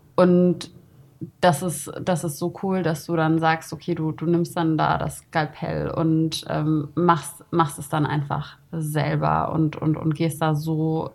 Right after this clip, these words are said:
tief und nah ran und investierst diese Zeit auch,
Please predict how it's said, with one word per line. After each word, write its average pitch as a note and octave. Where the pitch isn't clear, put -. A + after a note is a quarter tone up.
tief F3
und D3+
nah D#3
ran D3+
und D#3
investierst D#3
diese C#3+
Zeit E3+
auch, D3+